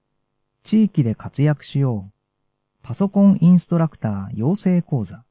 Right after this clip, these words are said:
日時、十月三十日木曜、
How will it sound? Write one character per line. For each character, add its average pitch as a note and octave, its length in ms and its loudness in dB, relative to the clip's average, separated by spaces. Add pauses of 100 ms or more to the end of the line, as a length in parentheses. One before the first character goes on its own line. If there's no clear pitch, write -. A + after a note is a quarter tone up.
(1400)
日 C#3 240 2
時、 G#2+ 200 -4 (840)
十 D3+ 220 2
月 G#3 180 2
三 F#3+ 240 4
十 G3 160 4
日 D3+ 240 4
木 G#2+ 320 -2
曜、 G#2+ 300 -4